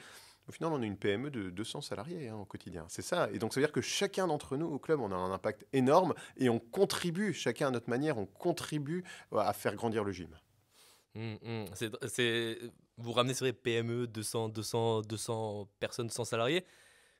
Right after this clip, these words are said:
Speaker 2: Comment rester froid dans un univers chaud ? Au final, le foot, c'est chaud. Vous êtes, euh, ouais, aussi, vous êtes d'une double culture aussi, euh, française, sud-américaine aussi. C'est pas la zone la plus tempérée du monde. Comment rester, comment rester, pas froid,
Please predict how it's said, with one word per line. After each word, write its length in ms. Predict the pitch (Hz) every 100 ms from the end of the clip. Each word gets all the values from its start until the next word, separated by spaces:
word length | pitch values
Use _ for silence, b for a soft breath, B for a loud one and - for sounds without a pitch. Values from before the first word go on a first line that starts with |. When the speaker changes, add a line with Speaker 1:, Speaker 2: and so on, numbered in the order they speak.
| b -
Speaker 2:
Comment 280 | 143 294
rester 520 | 185 143 - 151 135 120
froid 680 | - - 135 160 247 - _ _ _ _ _ _ 113
dans 220 | 117 117
un 80 | 120
univers 400 | 117 117 127 -
chaud ? 380 | - 143 127 104
Au 40 |
final, 280 | - 117 101
le 80 | 92
foot, 240 | 127 -
c'est 160 | - 95
chaud. 340 | - 143 139 b 117
Vous 180 | 120
êtes, 180 | 131 127
euh, 260 | 113 110 104 104 -
ouais, 80 | 85 78 80
aussi, 180 | 92 117
vous 120 | 92 101
êtes 60 |
d'une 260 | 98 101 95 101
double 240 | 110 113
culture 320 | - 120 139
aussi, 440 | 127 117 131 117 113
euh, 100 | 107
française, 460 | - - 101 98 - -
sud-américaine 760 | - 110 101 104 107 131 123
aussi. 340 | 120 - 175 165 B B B B B B _ _ -
C'est 60 | - -
pas 100 | 147
la 140 | 147
zone 160 | 147 147
la 80 |
plus 160 | 143 156
tempérée 400 | 156 151 156 156
du 100 | 151
monde. 220 | 196 175
Comment 300 | 247 349 403
rester, 760 | 226 196 - 214 202 196 185 190 175
comment 140 | 247
rester, 280 | 254 - 185
pas 300 | - _ 147
froid, 160 | -